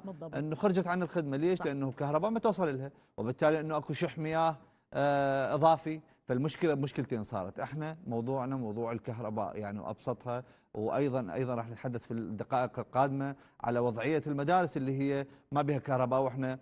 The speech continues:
Speaker 1: بالضبط.
Speaker 2: في فصل الصيف وامتحانات
Speaker 1: <clears throat>
Speaker 2: لسادس ابتدائي، امتحانات بكالوريا، والمفروض إنه الطالب تكون له أجواء مهيئة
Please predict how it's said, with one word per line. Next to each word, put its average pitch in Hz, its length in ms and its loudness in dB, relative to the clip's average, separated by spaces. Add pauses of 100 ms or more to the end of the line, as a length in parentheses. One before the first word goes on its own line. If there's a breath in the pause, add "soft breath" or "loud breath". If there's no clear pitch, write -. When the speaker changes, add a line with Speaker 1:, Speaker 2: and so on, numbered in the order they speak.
Speaker 1:
بالضبط. 175 260 -8
Speaker 2:
في 127 140 2
فصل 135 240 -2
الصيف 151 380 0
وامتحانات 127 600 -2
Speaker 1:
<clears throat> - 0 -
Speaker 2:
لسادس 123 400 -2
ابتدائي، 139 600 0 (220 loud breath)
امتحانات 123 420 0
بكالوريا، 143 460 2
والمفروض 139 380 -2
إنه 127 160 -2
الطالب 127 300 0
تكون 131 240 -6
له 123 200 -2
أجواء 135 360 4
مهيئة 135 720 0